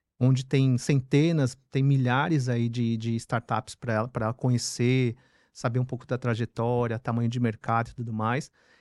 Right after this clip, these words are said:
E aí, quando aparece uma insurtech ali, o cara fala, "Cara, primeiro eu não sei, eu não conheço muito o mercado de seguros.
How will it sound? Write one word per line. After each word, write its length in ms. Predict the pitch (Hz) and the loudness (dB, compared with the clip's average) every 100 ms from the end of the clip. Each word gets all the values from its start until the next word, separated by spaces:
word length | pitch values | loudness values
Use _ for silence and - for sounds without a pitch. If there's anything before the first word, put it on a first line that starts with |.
| _ | _
E 80 | 139 | -2
aí, 120 | 151 | -2
quando 260 | 151 180 170 | -2 -4 -4
aparece 420 | - 147 135 151 | -2 -2 -2 -2
uma 160 | 131 | -2
insurtech 720 | 131 - - 127 - 123 123 127 | -2 -4 -6 -6 -2 -2 -2 -4
ali, 160 | 120 | -4
o 40 | 127 | -4
cara 180 | 151 | -6
fala, 160 | 139 131 | -6 -10
"Cara, 300 | - 156 131 | -6 -4 -4
primeiro 320 | 156 160 170 | -4 -4 -4
eu 40 | 202 | -4
não 120 | 190 | -6
sei, 320 | - - 139 | -6 -4 0
eu 60 | 135 | -2
não 60 | |
conheço 300 | - 269 - | -2 -4 -2
muito 200 | 180 - | -2 -2
o 40 | 135 | -2
mercado 360 | 127 127 127 | -2 -2 -4
de 60 | 123 | -6
seguros. 480 | - 123 117 117 | -8 -8 -6 -8